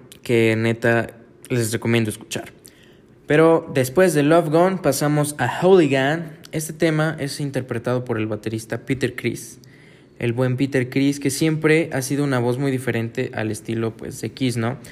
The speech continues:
Pero sin dejar atrás su éxito con la canción de Beth, del álbum Destroyer, que hablaremos en otro, en otro episodio. Y, pues, el tema habla básicamente de un joven rebelde con un Chevy treinta y cinco,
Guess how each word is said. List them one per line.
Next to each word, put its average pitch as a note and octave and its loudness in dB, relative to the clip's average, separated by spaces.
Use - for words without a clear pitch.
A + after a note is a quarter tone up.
Pero F#3+ 6
sin C#3+ 0
dejar C3 2
atrás D3+ 0
su A#2+ -4
éxito C3 -4
con B2+ -6
la A2 -6
canción A2+ -4
de A2+ -2
Beth, A#2+ -4
del A2+ -4
álbum A2+ -2
Destroyer, A#2 -2
que G#2+ -2
hablaremos G#2+ -2
en A2 -6
otro, G#2 -4
en C3 0
otro C3 0
episodio. C#3 2
Y, C#3 4
pues, C#3 2
el C3+ 2
tema F3 4
habla E3+ 4
básicamente D3 0
de C3+ 2
un C#3+ 0
joven C#3+ 2
rebelde A#2 0
con A#2 -4
un B2 -2
Chevy A#2+ 0
treinta A2 -6
y G#2+ -6
cinco, E3+ -2